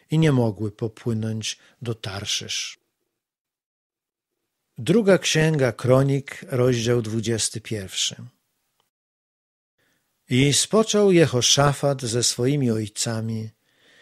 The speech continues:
i pochowano go obok jego ojców w mieście Dawida, a władzę królewską po nim objął Jehoram, jego syn. Miał on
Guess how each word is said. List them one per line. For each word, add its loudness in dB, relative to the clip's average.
i 2
pochowano 4
go 2
obok 4
jego 0
ojców 2
w -4
mieście 0
Dawida, -8
a -6
władzę 2
królewską 2
po 4
nim 2
objął 4
Jehoram, 2
jego 2
syn. -6
Miał 6
on 2